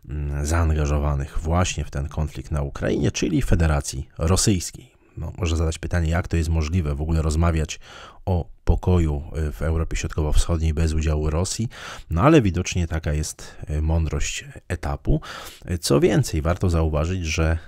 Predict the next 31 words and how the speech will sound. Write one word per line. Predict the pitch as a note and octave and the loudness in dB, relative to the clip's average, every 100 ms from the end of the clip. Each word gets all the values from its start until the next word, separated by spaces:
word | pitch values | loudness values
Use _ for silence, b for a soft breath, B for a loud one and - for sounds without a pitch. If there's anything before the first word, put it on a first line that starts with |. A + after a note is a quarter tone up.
| - | -4
na | D#2 | -2
tym | - F2 | 0 -2
szczycie | - D#2 - | -2 -2 0
nie | F#2+ E2+ | 2 2
było | D#2+ E2+ | 2 0
także, | D2+ D2 D2+ E2+ F2 - | -2 -4 0 0 0 -4
ym, | D#2+ C#2+ | -4 -4
obecnej | - E2+ D2+ - E2 | -4 -4 -4 -2 -2
Chińskiej | - F2 - E2+ | -2 -4 -2 -2
Republiki | F#2 - G3+ - G#2 | 0 -2 -4 0 0
Ludowej, | E2 D2+ C2 F2 - B B B B B - | 2 0 0 0 -2 B B B B B 0
a | D3+ | 4
wiemy | D3 B2+ | 6 6
doskonale, | G2+ - D#2 D2 | 4 2 2 2
że | F#2 G2 E2 | 2 2 2
przewodniczący | - F2 D#2 D#2+ E2+ D#2+ - | 0 -2 0 0 0 -2 -2
Xi | - | -2
Jinping | D#2 D#2 - D2 F#2+ - | -2 -2 -2 -2 -2 6
przedstawił, | - - - - F#3 G#2+ D2 - B B - - | 6 6 0 0 2 2 2 0 B B -14 -8
ym, | D2 D#2+ D2+ D2+ D2+ | -6 -4 -2 -2 -4
plan | - D2+ D2+ | 0 0 2
pokojowy, | D2+ D#2 D2 C#2 C#2 - - D#2 | 0 2 0 0 -4 -6 -10 -6
y, | D2 D2+ | -2 -2
dla | D2 C#2+ | 0 0
Ukrainy. | C#2+ - C#2 C2 C#2 D2 - B B B B - | -2 -2 -2 -2 -2 -2 -4 B B B B -6
Ym, | E2 E2+ - | -2 -2 0
i | |
jeszcze, | F#3 - - F#2+ | 2 2 2 0
co | F2 | 0
by | E2 | 0
było, | D#2+ E2 D#2 | 0 0 0